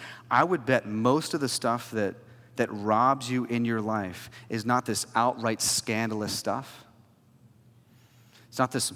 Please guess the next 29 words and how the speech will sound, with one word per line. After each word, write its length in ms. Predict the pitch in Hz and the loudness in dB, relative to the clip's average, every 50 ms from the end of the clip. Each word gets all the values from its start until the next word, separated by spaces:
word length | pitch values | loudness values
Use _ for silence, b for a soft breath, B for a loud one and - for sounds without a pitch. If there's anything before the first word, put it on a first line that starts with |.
| - - | -8 -8
morally 400 | 107 110 127 131 131 131 131 123 | -4 0 2 4 4 4 2 0
just 180 | 107 104 90 | -2 -4 -6
wicked 380 | 92 98 104 120 123 - 131 - | -4 -2 0 0 0 0 -2 -2
stuff. 240 | - - 117 - - | 0 0 0 0 -2
It's 100 | 101 - | -6 -6
this, 180 | 107 98 - - | -6 -6 -8 -8
this 260 | - 110 107 - - | -10 -10 -10 -8 -6
neutral 420 | 95 95 117 131 123 - - 90 | -4 -2 -2 -2 -2 -4 -8 -10
stuff. 520 | - - - - 95 - - - - - - - - - - - _ _ _ - - _ - - _ - - - - - _ - - | -10 -10 -10 -10 -12 -14 -14 -16 -18 -20 -20 -20 -20 -20 -20 -20 _ _ _ -20 -20 _ -20 -20 _ -20 -20 -20 -20 -20 _ -20 -20
It's 100 | - - | -16 -12
the 80 | - 104 | -12 -10
gray 340 | 95 107 107 113 113 113 101 | -6 -2 0 0 2 0 0
areas. 600 | 87 82 80 78 78 73 73 - - - - - - b b b b b | -2 -4 -8 -10 -12 -14 -14 -14 -14 -14 -14 -16 -20 b b b b b
'Cause 100 | b - | b 2
I'm 80 | 139 165 | 2 4
not 100 | 220 226 | 4 2
gonna 120 | - 214 | 0 -2
tell 140 | 180 - 160 | -2 0 0
you 80 | 147 120 | 0 0
T 300 | - - - - 135 135 | -2 -4 -4 -2 -2 -2
Vs 220 | 123 127 127 117 | 0 -2 -2 -2
of 80 | 127 117 | -4 -4
the 80 | 117 | -6
devil 320 | 110 101 104 104 107 104 104 | -4 -4 -2 -4 -2 -2 -4
or 220 | 104 107 98 90 | -4 -4 -4 -4
hobbies 420 | 87 - - 107 107 107 113 110 110 | -4 -2 0 0 2 2 0 -2 -2
are 120 | 117 110 | -2 -2
wrong, 540 | 101 95 95 98 98 98 98 98 98 95 90 | -2 -4 -4 -2 -2 -2 -2 -4 -4 -6 -8
or, 360 | 85 90 87 85 82 82 - | -10 -10 -12 -12 -14 -16 -18